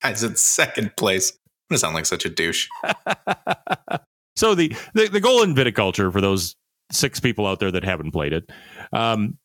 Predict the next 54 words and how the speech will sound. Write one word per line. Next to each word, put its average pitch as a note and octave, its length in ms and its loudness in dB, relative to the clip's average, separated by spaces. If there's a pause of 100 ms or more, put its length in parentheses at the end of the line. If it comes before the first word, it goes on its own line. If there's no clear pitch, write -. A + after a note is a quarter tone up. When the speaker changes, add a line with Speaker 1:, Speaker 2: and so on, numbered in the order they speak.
(160)
Speaker 2:
y-, D#3+ 160 -2
you E3 140 0
wanna G3+ 240 2
get E3 160 -2
to C3 80 -6
twenty B2+ 340 0
points F#2+ 440 -2
to G2+ 100 -2
end F#2+ 200 -2
the F2 60 -2
game. D#2+ 420 -4
And, C3+ 320 -2
you G3+ 140 -2
know, F#3+ 80 -2
so F#3 160 0
a F3 40 2
single C4+ 360 0
point C3 400 -2
is F#2 160 -2 (100)
actually B2+ 440 -2
pretty E3+ 340 -2
meaningful G2+ 560 0
in D2 100 -2
this D2 140 -2
game. D#2 420 -4 (320)
Speaker 1:
Mm-hmm. G2 360 -2
Speaker 2:
And C#3 280 0
usually E3+ 420 2
it's D3+ 180 -2
who D3+ 180 2
goes B2+ 320 2
over A2+ 260 2
the G2+ 100 2
twentieth F#2 500 0 (300)
by F#2 180 0
the A2+ 100 2
most, D3 520 -2 (300)
'cause E3+ 360 -2
at C4 100 -4
the D4+ 140 0
end, G#3 120 -2
you D#3 160 0
sort F#3 220 0
of A#2 100 -2
both, A#2+ 300 0 (220)
most F#3+ 260 2
people B2 220 2
are A#2 100 2
approaching G2 460 0
twenty F2 260 -2
towards E2 260 -2
the F2+ 160 2
end. D#2 280 -4
So, F#2+ 340 0